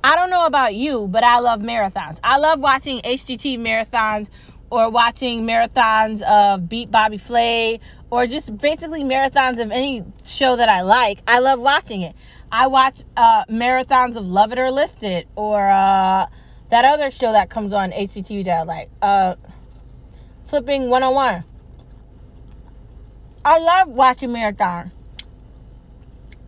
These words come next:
Sometimes I learn something different that I didn't see the first time I watched it. And it kills time. And it's fun. Why not?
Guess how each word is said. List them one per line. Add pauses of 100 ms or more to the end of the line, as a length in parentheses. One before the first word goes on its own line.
Sometimes
I
learn
something
different
that
I
didn't
see
the
first
time
I
watched
it. (1000)
And
it
kills
time. (120)
And (320)
it's
fun. (100)
Why (140)
not?